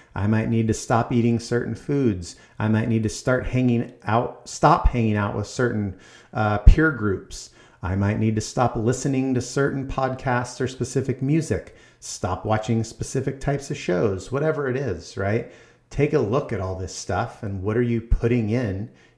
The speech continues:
y-, your system? What are you allowing to come into your environment and atmosphere? And be honest about what's serving who you wanna be. And I should have prefaced this step with the, uh, fine print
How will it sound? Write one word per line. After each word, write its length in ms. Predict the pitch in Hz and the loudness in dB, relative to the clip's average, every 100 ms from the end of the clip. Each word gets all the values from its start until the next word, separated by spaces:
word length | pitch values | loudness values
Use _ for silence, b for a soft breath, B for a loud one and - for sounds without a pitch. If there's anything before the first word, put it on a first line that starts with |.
| - | -16
y-, 80 | - _ | -16 _
your 220 | 113 101 | -4 -2
system? 580 | 107 - 143 - 92 82 | -2 -4 -6 -6 -10 -6
What 140 | 92 120 | -2 0
are 40 | |
you 160 | 117 117 | 2 0
allowing 540 | 104 101 113 120 113 | 0 -2 0 0 0
to 60 | 107 | -2
come 240 | - 110 | -4 -2
into 240 | 107 107 | -2 -2
your 100 | 107 | -2
environment 520 | 98 95 104 104 104 113 | -2 -2 -2 -2 -4 -6
and 80 | |
atmosphere? 680 | 95 - 101 - 104 90 98 B B B | -6 -6 -10 -10 -10 -10 -12 B B B
And 140 | 113 104 | -4 0
be 160 | 110 | 2
honest 380 | 101 104 101 - | 2 -2 -4 -6
about 280 | 92 95 - | -4 -2 -2
what's 220 | 98 - | -6 -6
serving 440 | - 104 98 95 101 | -4 -2 0 -2 -4
who 180 | 92 | 0
you 180 | 107 107 | 2 2
wanna 240 | 104 101 95 | 0 -2 0
be. 340 | 110 95 - _ B B B B - | -2 -2 -10 _ B B B B -2
And 400 | 110 107 101 - - | 0 2 0 -4 -6
I 60 | 110 | -2
should 200 | - 113 | 2 2
have 160 | - | 2
prefaced 640 | - 131 - 123 - - 101 | 2 2 2 -2 -2 -4 -4
this 200 | 101 - | -4 -4
step 420 | - - 135 131 | -10 -4 -2 0
with 560 | 101 98 95 - - - b b - | 0 0 -2 -4 -12 -20 b b -6
the, 380 | 107 101 95 | -2 0 0
uh, 340 | 92 90 90 92 - | -2 -2 -2 -6 -10
fine 400 | - - 123 117 | -10 0 2 2
print 460 | 110 - 117 139 - | 0 0 0 0 -8